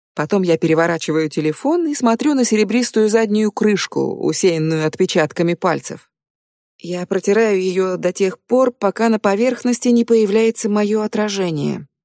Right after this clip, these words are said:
искаженное, будто в кривом зеркале. Годится. Я прикасаюсь к золотой цепочке, которую никогда не снимаю с шеи.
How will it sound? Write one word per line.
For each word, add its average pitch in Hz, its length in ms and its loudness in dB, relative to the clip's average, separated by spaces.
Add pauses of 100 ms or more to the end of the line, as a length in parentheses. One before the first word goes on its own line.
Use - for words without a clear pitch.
(240)
искаженное, 175 720 -2
будто 175 280 -4
в - 60 -10
кривом 180 340 -2
зеркале. 151 520 -4 (720)
Годится. 165 720 -2 (760)
Я 180 140 -2
прикасаюсь 190 720 0
к 170 100 -10
золотой 185 420 0
цепочке, - 560 -2
которую 151 440 -4
никогда 156 400 0
не 156 120 -4
снимаю 156 440 -2
с - 40 -8
шеи. 147 520 -4